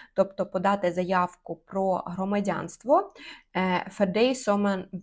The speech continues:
er voksen», тобто для тебе саме, хто є дорослим, да? Тобто це не дитина, це для дорослої людини. Е, і далі тут є, е, по-перше, е, про це ми поговоримо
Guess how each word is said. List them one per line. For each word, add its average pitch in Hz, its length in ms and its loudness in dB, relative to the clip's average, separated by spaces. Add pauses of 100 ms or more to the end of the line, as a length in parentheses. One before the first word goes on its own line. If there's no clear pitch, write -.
(120)
er 185 260 0
voksen», 208 560 -4
тобто 202 240 -6
для 180 140 -2
тебе 240 420 2
саме, 202 540 -2
хто - 240 -6
є 190 380 2
дорослим, 180 580 2
да? 175 100 -4
Тобто - 240 -16
це - 140 -14
не 180 200 -2
дитина, 180 420 -6
це - 160 -12
для 170 240 -6
дорослої 180 540 -6
людини. 170 380 -10 (640)
Е, 185 220 0
і 277 120 0
далі 226 360 4
тут 202 380 -2
є, 180 420 0 (120)
е, 170 160 -6
по-перше, 180 640 -2 (180)
е, 165 100 -10
про 170 140 -12
це 196 140 0
ми 185 100 0
поговоримо 175 600 -4